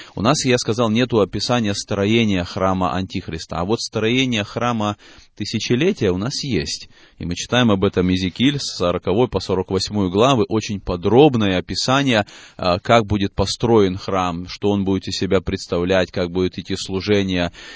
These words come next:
И поэтому я тоже согласен, что вот этот храм, который будет построен во время великой скорби, куда войдет Антихрист, скорее всего, он будет разрушен, э, в конце великой скорби. Вот это великое землетре-, землетрясение, которое произойдет,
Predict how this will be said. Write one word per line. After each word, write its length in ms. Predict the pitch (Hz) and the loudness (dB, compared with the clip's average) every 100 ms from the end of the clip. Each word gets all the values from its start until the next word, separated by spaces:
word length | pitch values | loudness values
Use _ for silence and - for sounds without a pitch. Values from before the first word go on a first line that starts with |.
| - | -16
И 80 | - | -6
поэтому 460 | 123 131 147 139 127 | -2 0 2 2 2
я 200 | 110 139 | 2 2
тоже 220 | 175 143 | 2 -2
согласен, 480 | - 107 107 98 92 | -2 2 2 2 -2
что 200 | - 104 | 0 0
вот 200 | 92 - | 2 0
этот 240 | 95 113 | 0 -2
храм, 360 | - 110 104 101 | 0 0 2 0
который 360 | 98 - 92 | -2 0 0
будет 260 | 90 95 90 | 2 0 0
построен 500 | 92 - 107 110 98 | -2 -2 4 4 6
во 120 | 90 | 4
время 420 | 90 101 101 95 - - - | 4 4 4 2 0 -10 -14
великой 460 | 87 104 113 98 90 | -2 2 2 2 0
скорби, 540 | - 131 139 131 135 | 4 6 6 6 2
куда 300 | - 92 92 | 0 -2 0
войдет 400 | 92 95 104 92 | 0 0 0 0
Антихрист, 600 | 90 - 143 - 123 - - - | -4 -2 -2 2 2 2 -8 -16
скорее 520 | - - 101 120 156 | -12 -4 2 6 8
всего, 540 | 127 - 110 95 82 - | 6 4 4 4 2 0
он 200 | 87 92 | -4 -2
будет 300 | 92 104 98 | 0 0 2
разрушен, 720 | 95 95 107 131 139 139 123 | 0 0 2 2 4 2 0
э, 260 | - 92 90 | -2 -2 -4
в 80 | - | -2
конце 400 | 92 92 110 104 | -6 -2 0 2
великой 340 | 98 98 92 | 2 0 -2
скорби. 440 | - 107 90 82 | -2 0 0 0
Вот 200 | 76 80 | -6 -6
это 140 | 82 87 | -8 -4
великое 340 | 90 95 90 | -2 -2 -2
землетре-, 500 | 87 92 92 92 - | -2 -4 -2 -4 -2
землетрясение, 720 | 90 92 90 90 95 147 139 107 | -2 -2 -2 -2 -2 2 2 0
которое 340 | 92 95 90 | -2 -2 -2
произойдет, 520 | 85 90 95 107 147 | 0 0 2 4 2